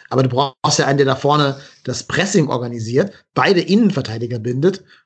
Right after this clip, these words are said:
und noch realistisch Gefahr für das Tor des Gegners darstellt und am besten noch bei Kopfbällen nach Ecken oder so einen abstauben kann. Äh, das ist ja so ein Profil,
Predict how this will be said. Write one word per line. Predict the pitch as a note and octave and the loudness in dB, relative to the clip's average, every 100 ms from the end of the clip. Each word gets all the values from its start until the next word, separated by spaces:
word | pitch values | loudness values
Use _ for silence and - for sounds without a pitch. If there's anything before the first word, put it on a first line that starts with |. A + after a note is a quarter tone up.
| _ | _
und | E3 G#3 G#3 | 4 4 4
noch | F#3 E3 | 2 4
realistisch | D#3+ D#3+ F3 E3 - | 4 4 2 0 0
Gefahr | C3+ D3+ D3+ | -2 0 0
für | D#3 | 2
das | C#3 - | -2 2
Tor | D3 C#3 | 2 2
des | C3+ | 2
Gegners | C#3+ D3 G#2 - - | -4 -4 -12 -14 -12
darstellt | G#2 A#2 - B2+ D3+ - - - - | -10 -8 -2 -2 -2 -6 -20 -20 -6
und | C3+ | -2
am | B2+ | 0
besten | D#3+ - | 0 2
noch | D3 C3+ | 0 0
bei | C3+ | -2
Kopfbällen | - - - D3 C#3 | -2 -4 0 2 2
nach | C3+ | -2
Ecken | D#3 D#3 B2+ | -4 -2 -4
oder | G#2+ G#2+ G2 | -4 -8 -8
so | G2+ G2+ G2+ | -10 -12 -12
einen | A2 A2 | -10 -8
abstauben | - - A2+ A2 G2+ | -8 -6 -4 -4 -4
kann. | G2+ A2+ E3 - - - _ | -4 -4 -4 -6 -20 -20 _
Äh, | C3+ | -8
das | - F#3 | -6 -2
ist | - | 2
ja | D3+ | 4
so | C3+ E3 | 4 4
ein | |
Profil, | E3 D3 D3+ D#3+ D#3 D#3+ | 4 0 4 4 4 0